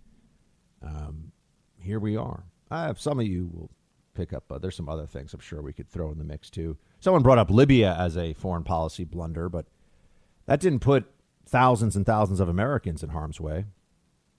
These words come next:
It did end up with us losing four Americans in Benghazi. So we've already lost thirteen in this debacle in Afghanistan. But then there's the,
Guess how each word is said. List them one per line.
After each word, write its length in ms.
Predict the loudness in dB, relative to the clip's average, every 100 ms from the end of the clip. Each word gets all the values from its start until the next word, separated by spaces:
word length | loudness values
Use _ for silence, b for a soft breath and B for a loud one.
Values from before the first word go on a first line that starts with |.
| _ _ _ _ _ _ _ _ _
It 100 | -8
did 200 | 0 2
end 200 | 2 2
up 180 | 0 0
with 180 | -2 -2
us 240 | -4 -4
losing 460 | -2 -2 0 -4 -8 -12
four 460 | -10 -2 2 2
Americans 540 | 2 0 -2 -2 -4 -4
in 120 | -6
Benghazi. 640 | -6 -4 -2 -2 -4 -8 -12 _ _ _ _ _ _ _ _ _ _ _ _ _ _ _ _
So 140 | -4
we've 160 | -2 0
already 360 | 0 0 -2 -8 _ _ _
lost 440 | -2 2 2 0 2
thirteen 760 | 4 4 4 6 6 6 2 0
in 160 | 2
this 240 | 4 4 2
debacle 720 | -2 0 0 -2 -4 -6 -6 _ _ _ _ _ _
in 320 | -6 -2 -2 -4
Afghanistan. 960 | -8 -4 -2 -2 -4 -10 -12 -12 -16 -20 _ _ _ _ _ _ _ _ _
But 160 | 0 4
then 140 | 4
there's 280 | 4 2 2
the, 500 | -4 -2 0 -2 -4